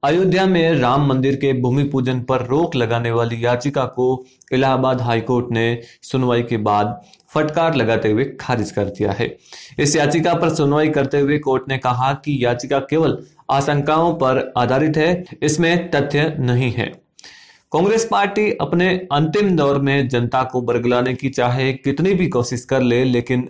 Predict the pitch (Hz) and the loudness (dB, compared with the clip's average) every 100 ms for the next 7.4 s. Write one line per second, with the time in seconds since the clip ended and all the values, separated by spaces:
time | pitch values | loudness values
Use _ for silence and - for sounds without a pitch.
0 | - 160 147 123 - _ _ 131 127 127 | -2 0 0 -2 -6 _ _ -2 0 0
1 | 156 151 151 127 113 110 110 110 123 _ | -2 0 0 0 0 0 0 -2 -4 _
2 | _ 113 117 110 104 98 110 98 113 117 | _ -2 0 0 -2 -2 -4 -2 -2 -2
3 | 135 135 147 143 147 - - - 123 180 | 0 0 0 0 -2 -6 -16 -6 -2 0
4 | 190 - 170 127 135 139 147 147 135 131 | 0 0 0 2 0 2 0 0 0 0
5 | 131 151 151 120 120 117 117 117 120 117 | 2 0 0 0 -2 0 -2 -2 -2 0
6 | 117 131 127 123 123 123 139 135 113 107 | 2 0 0 -4 -2 0 0 0 -2 -2
7 | 110 110 - 139 | -2 -4 0 0